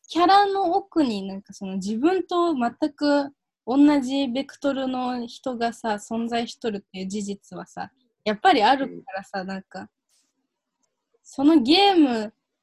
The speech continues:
Speaker 1: に出てくるキャライコール、その、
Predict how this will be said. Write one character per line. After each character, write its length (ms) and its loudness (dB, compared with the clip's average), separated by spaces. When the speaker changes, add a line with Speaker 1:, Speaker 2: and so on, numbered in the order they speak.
Speaker 1:
に 140 -8
出 100 -8
て 180 -8
く 200 -4
る 340 -8
キ 120 -4
ャ 60 4
ラ 160 4
イ 140 -4
コ 300 -4
ー 40 0
ル、 280 -2
そ 180 -14
の、 320 -12